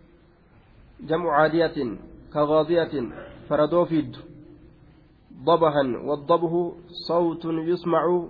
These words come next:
من صدور الخيل عند العدو. Dabi jechaan sagalee tokko ka yeroo faradoon fiidu irraa dhagahamu qoma isiidhaa keeysa. وليس بسهيل ammoo himimsuudhaa miti. Aayaa.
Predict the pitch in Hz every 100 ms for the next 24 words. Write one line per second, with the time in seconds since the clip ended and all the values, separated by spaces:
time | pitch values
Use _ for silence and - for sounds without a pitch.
0 | - - - - 151 160 - 160 170 175
1 | 170 165 180 175 156 123 - 170 175 165
2 | 147 165 151 123 - - - - - -
3 | - - - - - - - - - 139
4 | 175 170 170 170 180 180 170 - - -
5 | - - - 151 156 165 180 170 156 135
6 | - - 160 151 156 175 165 160 156 175
7 | 170 165 151 147 151 151 170 160 131 107
8 | - - - - - - 151 147 143 151
9 | 165 165 151 127 123 - - - - -
10 | - 143 175 180 147 143 151 160 143 147
11 | 175 165 180 160 160 160 143 - - -
12 | - - - - - - _ _ - 151
13 | 151 131